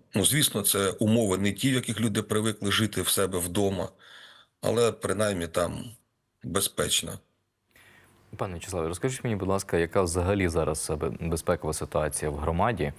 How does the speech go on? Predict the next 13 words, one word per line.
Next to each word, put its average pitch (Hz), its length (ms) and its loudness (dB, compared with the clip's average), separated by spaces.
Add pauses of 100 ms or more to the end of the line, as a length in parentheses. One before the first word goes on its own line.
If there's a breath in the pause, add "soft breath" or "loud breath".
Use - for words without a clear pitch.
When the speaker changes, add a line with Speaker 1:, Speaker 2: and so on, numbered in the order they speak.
(280 loud breath)
Speaker 2:
якщо 78 360 0
говоримо 80 400 4
не 78 100 0
тільки 98 280 0
про 80 160 -4
Козачу 73 420 -2
Лопань, 73 380 -4
але 76 180 0
й - 20 0
про - 180 -4
інші 69 260 -4
населені 67 440 -8
пункти? - 280 -14